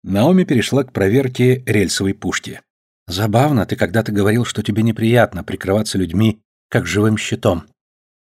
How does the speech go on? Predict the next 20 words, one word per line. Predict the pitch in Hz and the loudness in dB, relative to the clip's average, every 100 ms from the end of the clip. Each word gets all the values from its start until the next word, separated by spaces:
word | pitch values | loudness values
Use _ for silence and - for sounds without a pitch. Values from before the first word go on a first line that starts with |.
| - | -4
"Было | 95 139 135 | 4 6 8
неприятно, | 123 104 98 107 95 - 92 | 6 2 2 4 4 0 -6
теперь | - - 120 | -4 0 0
бесит". | 92 107 95 - - - _ _ _ _ _ _ | 2 0 0 -2 -10 -18 _ _ _ _ _ _
Она | 87 120 143 | 0 2 2
кивнула, | - 117 123 175 165 160 | 2 4 4 4 2 -2
и | - | -6
тут | 107 180 | 0 2
же | 170 | 2
пришел | 170 143 - 160 | 2 0 0 2
запрос | 127 127 123 | 2 2 0
связи | - 117 156 139 | 0 2 2 2
по | 131 | 0
направленному | 117 - 101 117 110 110 107 | 0 0 0 0 2 2 2
лучу. | 101 104 - - _ _ _ _ _ _ _ | 2 -2 -6 -10 _ _ _ _ _ _ _
На | 101 120 | 0 2
экране | 123 151 180 | 4 4 4
возникло | 165 127 127 170 160 | 4 4 2 2 2
мужское | 147 123 - 131 120 | 2 0 -2 0 2
лицо. | 110 107 - 101 - | 0 -2 -6 -8 -12